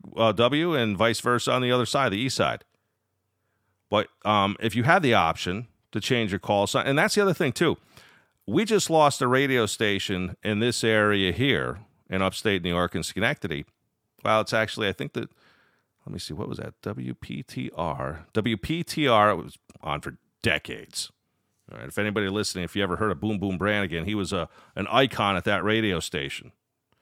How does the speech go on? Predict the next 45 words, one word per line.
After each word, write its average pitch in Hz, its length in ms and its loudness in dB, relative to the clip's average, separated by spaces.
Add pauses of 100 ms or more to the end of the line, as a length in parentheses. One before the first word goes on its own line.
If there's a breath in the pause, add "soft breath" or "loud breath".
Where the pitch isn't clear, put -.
(480)
All 71 80 -4
right, 87 300 0
so - 180 -2
there's 170 140 2
a 170 40 6
lot 151 200 8
of 123 40 4
history 131 340 2
there, 113 180 6
but 117 200 2
I 127 80 4
believe 151 600 4
we 135 100 4
just 117 220 0
lost 113 300 4
those 98 180 2
call 110 320 4
letters. 104 400 2
I 90 80 2
think 143 220 -4
somebody 113 500 0 (480 soft breath)
bought 156 280 4
the 135 120 2
station, 123 1000 2
and 98 840 0
I 120 100 2
don't 123 140 2
know 117 80 4
if 107 100 0
they 107 200 2
didn't 113 260 -2
know 110 100 0
how 113 120 2
to 92 100 0
run 127 280 2
it 123 140 0
or 98 160 2
what 113 240 0
the 123 80 -8
deal 117 280 2
was, 117 360 4
or 85 60 -4
things 123 260 -2
went 117 180 -2
sour. 110 540 4